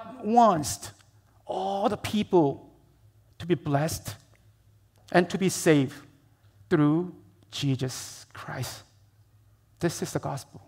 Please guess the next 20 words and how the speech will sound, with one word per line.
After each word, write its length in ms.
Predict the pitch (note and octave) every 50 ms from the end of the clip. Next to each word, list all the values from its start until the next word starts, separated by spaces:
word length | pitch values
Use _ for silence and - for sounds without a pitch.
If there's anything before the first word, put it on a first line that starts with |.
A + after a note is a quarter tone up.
| _ _ _ _ _ _ _ _ _ _ _
This 240 | - F#3+ F3 - -
is 140 | F3 - -
gospel. 480 | - D3+ C3+ C3+ - - - G2+ - _ _ _ _ _ _ _ _ _ _ _ _ _ _ _ _ _ _ _ _ _ _ _ _ _ _ _ _ _ - - - - _ _ _ _ _ _ - - - - - - - - - - - - - - - _ _ _ _ _ _ - -
Today's 320 | - G#3 F#3 G#3 A#3 A3+ -
passage, 580 | - D#3+ D#3+ C#3+ - - C3+ D3+ - - - - _ _ _ _ _ _ _ _ _ _ _
Genesis 680 | - - D3+ D3+ E3 D#3 - D#3+ C#3 - - - - - - _ _ _
chapter 300 | - - D#3+ D#3 - -
twelve, 460 | D#3 - - - C3+ B2 B2+ - - - - - - _ _ - _ _ _ _ - _ _ _ _ _ _ _ _ _ -
record 460 | D#3 D#3 D3+ - - G3 G#3 A3 G3+
the 80 | F3 E3
details 1120 | - - - F3+ G#3+ A#3 - - G#3+ A3 A3 A3+ A3 A3+ A3 - - - - - - - - - _
of 240 | - D3+ C#3+ C#3 -
how 160 | - F3+ F#3
God 340 | F3 D#3+ E3+ E3 E3 E3 E3+
called 300 | - - E3+ E3 D#3+ D#3 -
Abraham 760 | - D#3+ D#3+ E3+ F3+ F#3 E3 F3 F3 F3 F3+ F#3+ G3 G3+ G3 - - - - _ _
and 540 | - D3+ D3 D3+ D3+ D3 D#3 D3+ D3+ D3 C3+
made 140 | C#3+ D3+ C#3+
his 120 | D3 C#3+
covenants 680 | - - - - A3 F#3 F#3 D#3 C#3 B2+ G#2+ - - -